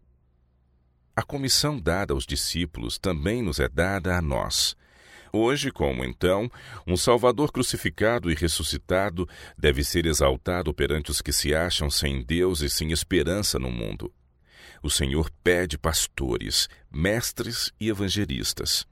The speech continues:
De porta a porta tem seus servos que proclamar a mensagem de salvação.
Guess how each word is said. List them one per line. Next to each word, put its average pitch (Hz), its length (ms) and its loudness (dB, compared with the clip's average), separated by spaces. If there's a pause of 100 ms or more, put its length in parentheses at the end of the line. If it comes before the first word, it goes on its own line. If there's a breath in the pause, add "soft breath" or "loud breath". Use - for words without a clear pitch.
(540 loud breath)
De 95 120 -2
porta 139 380 2
a 92 40 4
porta 117 420 2
tem 87 200 0
seus 80 240 2
servos 87 480 2
que - 100 -10
proclamar 87 600 2
a 92 40 -2
mensagem 101 720 0
de 92 140 -6
salvação. 85 720 -2